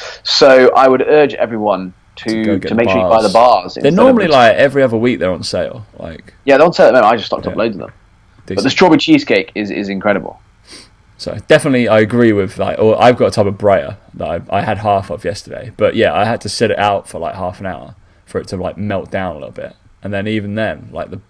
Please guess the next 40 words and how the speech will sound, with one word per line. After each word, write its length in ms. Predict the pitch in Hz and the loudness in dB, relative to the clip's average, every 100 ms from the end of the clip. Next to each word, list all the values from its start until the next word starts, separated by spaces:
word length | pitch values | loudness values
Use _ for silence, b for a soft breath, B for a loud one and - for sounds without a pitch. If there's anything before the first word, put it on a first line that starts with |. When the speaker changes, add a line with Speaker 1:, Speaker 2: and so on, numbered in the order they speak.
| - _ | -20 _
Speaker 2:
slight 420 | - - 110 82 - | -18 -10 -8 -8 -8
bottom 220 | 101 90 | -8 -10
of 100 | 82 | -16
it 180 | 80 - | -18 -16
is 140 | 90 | -16
just, 280 | 98 95 - - | -14 -16 -16 -12
or 140 | 92 | -10
the 60 | 85 | -10
middle, 400 | 92 73 58 - | -12 -12 -14 -16
is, 200 | 82 - | -16 -12
like, 140 | 78 | -12
s-, 180 | - - | -12 -16
rock 300 | 104 101 - | -10 -10 -10
solid, 280 | - 87 67 | -12 -12 -12
right? 180 | - 50 - _ _ | -16 -20 -20 _ _
You 80 | 95 | -12
kind 140 | - | -10
of 60 | 92 | -4
gotta 220 | 113 92 | 0 0
Speaker 1:
Yeah. 40 | 101 | 0
Speaker 2:
work 240 | 95 - | -2 -4
your 80 | 92 | -8
way 120 | 85 | -8
around 320 | 87 95 82 | -6 -10 -8
it, 100 | 73 | -10
and 100 | 78 | -10
then 60 | 90 | -10
you're 100 | 78 | -8
like, 100 | 78 | -8
"Oh, 120 | 87 92 | -6 -6
I 60 | |
don't 140 | 90 90 | -6 -8
really 100 | 95 | -8
want 160 | 95 87 | -10 -10
that 140 | 95 | -10
bit. 220 | 107 104 | -4 -4
It's 100 | - | -4
not 100 | 101 | -12
that 140 | 69 - | -12 -12
creamy." 460 | 113 104 107 101 | -10 -8 -8 -10